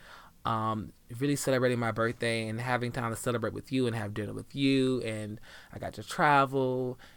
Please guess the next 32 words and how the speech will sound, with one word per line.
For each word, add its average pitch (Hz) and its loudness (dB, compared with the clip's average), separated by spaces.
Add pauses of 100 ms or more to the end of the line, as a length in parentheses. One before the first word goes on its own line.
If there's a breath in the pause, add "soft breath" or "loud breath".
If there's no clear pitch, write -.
(160 soft breath)
And 139 0
so, 147 6 (1080)
you 151 2
know, 143 6
as 151 6
we 160 4
move 147 0
closer 135 2
into 123 0
the 120 0
end 123 -2
of 123 -4
the 113 -2
year, 117 0 (100)
I'm 127 2
just 123 -2 (440)
really 123 -2
wanting, 117 -4
um, 101 -6 (720)
to 131 -2
close 143 4
out 117 4
the 117 -2
year 110 -2 (160)
strong 113 -2
and 107 -4 (580)
be 127 -2
more 113 2
about 101 -2
myself. 98 -6
And 101 -8
so, 101 -6